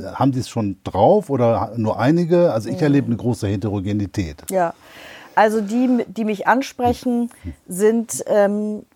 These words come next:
Speaker 1: gedanklich schon weit vorn, weil sie sich wirklich, wirklich damit beschäftigen.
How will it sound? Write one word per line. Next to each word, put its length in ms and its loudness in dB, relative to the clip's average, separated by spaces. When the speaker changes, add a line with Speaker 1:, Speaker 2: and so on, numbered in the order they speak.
Speaker 1:
gedanklich 580 0
schon 640 0
weit 200 4
vorn, 460 -2
weil 440 4
sie 160 -6
sich 260 -8
wirklich, 400 -2
wirklich 320 2
damit 300 -4
beschäftigen. 720 -6